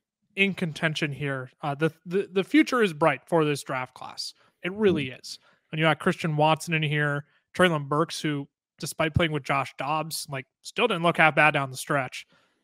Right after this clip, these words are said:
Speaker 1: uh, looked explosive. Uh,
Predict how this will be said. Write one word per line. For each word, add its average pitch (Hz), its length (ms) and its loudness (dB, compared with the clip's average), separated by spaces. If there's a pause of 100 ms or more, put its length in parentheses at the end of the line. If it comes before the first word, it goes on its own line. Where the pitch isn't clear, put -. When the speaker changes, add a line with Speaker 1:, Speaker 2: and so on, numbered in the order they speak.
(140)
Speaker 1:
uh, 135 200 -6
looked 156 300 0
explosive. 147 1040 -2 (960)
Uh, 139 380 -2